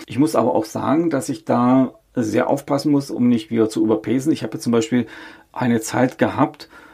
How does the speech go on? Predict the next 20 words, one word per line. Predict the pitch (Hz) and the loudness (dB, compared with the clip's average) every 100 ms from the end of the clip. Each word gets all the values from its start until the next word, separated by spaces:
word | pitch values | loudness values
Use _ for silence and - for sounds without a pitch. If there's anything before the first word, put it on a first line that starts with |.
| _ - | _ -12
wo | - 120 123 127 | -4 0 4 4
mehrere | 127 120 120 120 | 4 4 2 -2
Chinesen | - 123 123 135 147 151 | 0 2 4 4 2 2
mich | - - | -4 0
angesprochen | 131 139 156 139 | 0 0 0 0
haben, | 147 143 | 2 4
haben | 120 | 4
gesagt, | 113 120 - | 2 0 -4
okay, | 107 139 | 0 0
teste | 143 131 - 131 | 2 -4 -2 0
doch | 110 | 0
mal | 107 | 0
für | - 117 | -2 -2
uns. | 165 | 0
Das | - 120 | -2 -4
habe | 113 | -4
ich | |
dann | 117 | -2
auch | - 110 | -2 -4
gemacht. | - 101 101 185 165 | -6 -4 -2 -2 -4